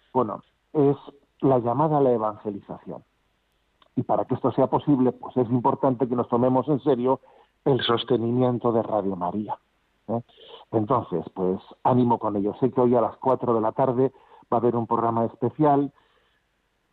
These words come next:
pues en, dentro de esta campaña de Navidad, pero animo a todos, eh,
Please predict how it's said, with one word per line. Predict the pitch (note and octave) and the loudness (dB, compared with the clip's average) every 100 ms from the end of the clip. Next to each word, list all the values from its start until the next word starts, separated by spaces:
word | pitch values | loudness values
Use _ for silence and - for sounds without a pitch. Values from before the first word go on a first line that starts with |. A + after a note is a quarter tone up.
| _ | _
pues | C3 B2 | -4 -2
en, | B2 A2+ | -4 -4
dentro | B2 C3 A#2+ A#2+ | -2 0 2 0
de | |
esta | B2+ C3 | 0 0
campaña | B2+ A#2+ C3 B2+ | -2 0 0 2
de | B2 | 2
Navidad, | C3+ C#3+ C3+ D3 C#3+ | 2 2 2 0 0
pero | D3 E3 E3 | 0 0 0
animo | B2 C#3 C#3+ | -2 -2 0
a | C3+ | 0
todos, | - C#3+ C#3+ - | 0 0 0 -4
eh, | A#2 | -12